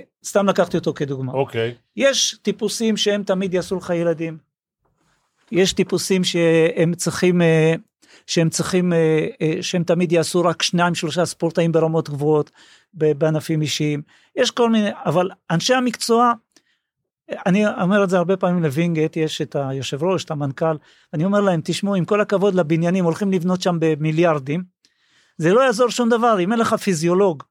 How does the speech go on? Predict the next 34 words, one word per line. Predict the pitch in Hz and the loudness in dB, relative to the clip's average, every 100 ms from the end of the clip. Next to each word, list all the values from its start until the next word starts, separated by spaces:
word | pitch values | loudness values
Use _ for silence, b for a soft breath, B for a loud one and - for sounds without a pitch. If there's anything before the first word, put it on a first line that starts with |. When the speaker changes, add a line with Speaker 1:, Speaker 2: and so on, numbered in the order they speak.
| - | -4
Speaker 1:
או | 160 170 | 0 2
איש | 175 196 | 0 -2
מחקר, | 190 - - 185 151 | -6 -4 2 2 2
או | 135 185 160 156 165 | -2 -4 -2 -2 -4
מאמנים, | 160 160 160 185 214 143 - _ _ _ | 0 0 2 2 2 -2 -8 _ _ _
שהם | - 180 208 233 220 - | -2 2 2 0 -4 -6
מקבלים | 170 160 175 226 208 | -4 -2 0 2 0
שכר | 180 - - 190 180 | -2 -4 0 0 0
כמו | 180 | -4
שצריך, | 143 170 151 139 - - _ _ _ _ _ _ _ 135 | -2 -2 0 -2 -4 -16 _ _ _ _ _ _ _ -16
ג-, | 123 - | -14 -8
גם | 131 143 | -4 -2
לא | 151 185 | 0 -2
תוכל | 190 202 | -2 0
למצוא | 185 165 240 | 0 0 0
אותם, | 247 175 143 | 2 0 -4
כי | - | -8
בניין, | 127 156 185 269 240 247 277 _ _ _ _ - | -6 -2 0 2 2 0 -6 _ _ _ _ -2
יש | 202 - | -2 0
לך | 220 196 185 180 175 | 0 2 2 0 -2
את | |
העשרה | 190 165 196 208 | -4 0 0 2
מיליון, | 196 180 226 | 0 0 0
אחרי | 214 214 | 0 -2
שנה | 208 202 202 | -2 0 0
יש | 196 | -2
לך | 196 | -2
את | 185 | -4
הבניין. | 160 165 156 127 110 _ _ _ | -2 -2 -2 -4 -8 _ _ _
בן | 147 170 | -2 0
אדם, | 180 254 269 247 - | 2 2 2 0 -8
זה | 151 202 | -4 0
לא | 247 | 0
פשוט. | - - 143 - | -2 -6 -8 -12